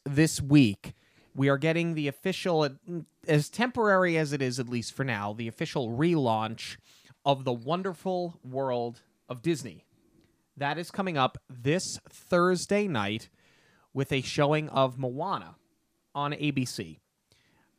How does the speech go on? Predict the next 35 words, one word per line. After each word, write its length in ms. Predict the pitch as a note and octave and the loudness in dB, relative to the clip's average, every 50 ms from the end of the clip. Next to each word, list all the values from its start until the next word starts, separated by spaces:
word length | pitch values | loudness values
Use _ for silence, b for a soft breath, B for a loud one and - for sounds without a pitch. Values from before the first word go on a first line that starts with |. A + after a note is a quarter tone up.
| _ _ _ _ _ _ | _ _ _ _ _ _
I'm 180 | - D3 E3+ E3+ | 4 4 6 4
excited 600 | D#3+ - - - - - D#3+ D#3+ E3 F3 F#3+ E3 | 2 -4 -8 -8 -4 -2 -2 -2 -2 -4 -4 -4
that 140 | F#3+ F3+ - | -4 -6 -6
The 60 | E3 | -8
Wonderful, 840 | D3+ D3+ E3+ F3 E3+ E3+ E3 - - F3+ F3 F3 F3 F3 F3 E3+ - - | -8 -6 -6 -6 -6 -6 -8 -6 -4 -4 -2 -2 -2 -2 -4 -6 -6 -4
uh, 240 | D3+ D3+ D3+ D3 - - | -2 0 0 0 0 0
Wonderful 520 | C#3 D#3 E3 E3 D#3+ - - E3 D3+ D3+ | 2 2 4 2 2 2 2 2 2 2
World 340 | D3 D3 D3 D3+ D3+ D3+ D3+ | 2 2 2 2 0 -2 -6
of 100 | C#3 B2+ | -6 -6
Disney 440 | C#3 C#3+ C#3 D3 D#3 D#3 D#3+ D#3+ D3+ | -4 -6 -4 -4 -4 -6 -6 -6 -8
is 200 | D3+ D3+ C#3 - | -8 -10 -12 -12
coming 300 | - - D#3 D#3 D#3 D#3 | -10 -8 -8 -6 -6 -8
back. 100 | D3 - b b | -8 -12 b b
That's 200 | - B3 - - | -8 -8 -6 -6
a 40 | A#3 | -4
very 300 | F3+ G3+ G3+ G#3 F#3+ F3+ | -2 0 0 0 0 -2
hard 320 | D3+ - E3+ D#3 D#3 C#3+ - | -4 -4 -4 -4 -4 -4 -8
phrase 340 | - C#3+ C#3 C#3 C#3 - | -10 -8 -8 -8 -8 -10
to 80 | - B2 | -14 -14
say. 220 | - - A#2+ A#2 | -12 -8 -6 -6
I 40 | A#2 | -4
don't 140 | A2+ A2+ A#2 | -4 -6 -6
know 100 | B2 A#2 | -8 -10
why. 280 | G#2+ F#2+ F2+ F2 F#2+ - b b b b b b - | -10 -8 -8 -10 -10 -12 b b b b b b -4
The 160 | C#3+ F3 E3+ | -2 0 0
Wonderful 760 | D3+ C3+ A#2 B2+ C#3+ D3+ D3+ D#3 D#3 D3+ - E3 D3+ D3+ D3 | -2 -2 -4 -4 -4 -2 -2 -4 -8 -8 -8 -6 -6 -6 -6
World 340 | B2+ B2 C3+ C#3 C#3 C#3 C#3 | -6 -4 -4 -2 -4 -4 -6
of 100 | C3 A#2 | -6 -4
Disney. 320 | B2+ C3 B2 C3 F3 F3 | -4 -4 -2 -2 -2 0
I'm 160 | D3+ E3 E3 E3+ | 2 2 2 2
excited 560 | D#3 - - - - D#3+ D3 D#3 E3 F3+ E3+ | 0 -4 -6 -2 2 4 4 4 4 2 0
that 140 | F#3+ F#3+ G3 | -2 -6 -6
it's 140 | G#3 - | -8 -12
coming 260 | - - A3 A#3+ C#4 A#3+ | -10 -8 -6 -4 -2 -2
back. 320 | E3+ A#2 A#2+ D#3+ - | 0 0 -2 -4 -6